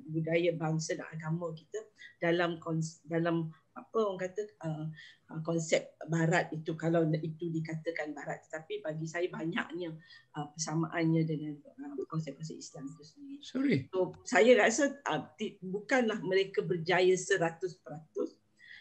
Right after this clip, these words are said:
Speaker 1: dan tidak juga diterima oleh masyarakatnya seratus peratus. Kecuali masyarakat itu memang masyarakat yang dah memang moden dan menerima value yang, yang sudah ada sekian lamanya. Misalnya Turki mungkin,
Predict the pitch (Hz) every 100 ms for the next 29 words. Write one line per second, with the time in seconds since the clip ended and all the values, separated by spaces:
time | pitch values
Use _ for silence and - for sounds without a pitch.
0 | - - 185 185 160 - 160 190 226 -
1 | 196 170 175 170 170 180 185 170 160 165
2 | 165 160 165 - - - 160 - 156 -
3 | - _ 160 - - - _ _ - 160
4 | 208 185 240 214 - 180 180 143 - 185
5 | 175 170 165 160 160 - - 156 160 151
6 | 156 147 147 151 - 165 139 - _ -
7 | - _ 160 156 151 156 156 156 160 -
8 | 156 156 147 139 _ - 156 151 147 156
9 | 156 131 156 156 - - _ 185 160 180
10 | 156 151 - 147 147 285 - 139 269 -
11 | - 151 156 160 160 156 - _ 190 170
12 | 208 147 156 156 156 160